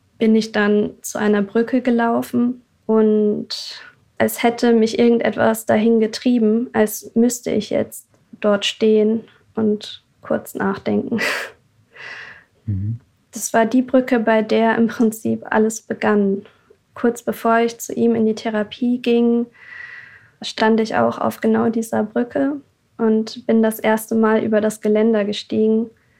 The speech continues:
Speaker 1: und dann auch wieder zurückgeklettert. Und weil mir klar wurde, irgendetwas läuft hier gerade gewaltig schief und ich muss mir jetzt unbedingt Hilfe suchen.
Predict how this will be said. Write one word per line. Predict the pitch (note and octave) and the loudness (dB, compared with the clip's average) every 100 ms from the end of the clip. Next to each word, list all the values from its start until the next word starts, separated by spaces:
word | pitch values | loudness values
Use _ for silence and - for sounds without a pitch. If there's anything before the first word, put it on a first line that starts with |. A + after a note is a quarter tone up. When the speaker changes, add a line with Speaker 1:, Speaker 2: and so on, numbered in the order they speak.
| _ _ _ _ _ _ _ _ _ | _ _ _ _ _ _ _ _ _
Speaker 1:
und | A3+ G#3+ | 0 2
dann | G#3+ G#3+ G#3+ - _ | 2 2 -2 -6 _
auch | A3+ A3 | -2 2
wieder | A3+ G#3 G3+ | 2 2 0
zurückgeklettert. | A3+ A#3 A#3 G3 - G3+ - A3 G#3+ - _ _ _ _ _ | -2 -4 -4 -8 -4 -6 -4 -6 -8 -14 _ _ _ _ _
Und | - G#3+ G#3+ A3+ - - - _ _ _ | -8 -4 -4 -6 -12 -20 -20 _ _ _
weil | - G#3 G#3 - | 0 2 2 0
mir | A#3 A3 | 0 0
klar | A3 G#3+ G#3+ G#3+ | 2 2 2 2
wurde, | G#3+ G#3 G#3 A3 - _ _ _ _ _ | 0 0 0 -2 -6 _ _ _ _ _
irgendetwas | - A3 G#3+ G3+ - G#3+ | -2 0 0 -2 -2 -4
läuft | - A#2 - | -2 -2 -2
hier | - - | -6 -6
gerade | - G3+ G#3+ | -2 -2 0
gewaltig | G#3+ G3+ G#3 A3+ G#3+ A3 | -2 0 0 0 -2 -6
schief | - B3 C4 - - - - _ _ - - - - - - _ _ | -4 -2 -2 -6 -16 -18 -20 _ _ -20 -20 -18 -18 -18 -20 _ _
und | - A3 | 0 0
ich | G#3+ | 2
muss | A#3 A#3 A#3+ | 0 0 2
mir | G#3+ | 2
jetzt | G#3+ G#3 - - _ | 2 -2 -10 -18 _
unbedingt | B3+ C4+ B3 A3+ A3 A3 | 2 4 4 4 2 2
Hilfe | B3+ B3+ A#3+ G#3+ | 2 2 2 0
suchen. | G#3 G#3+ - A3 A3 A3 | 0 -2 0 0 0 -4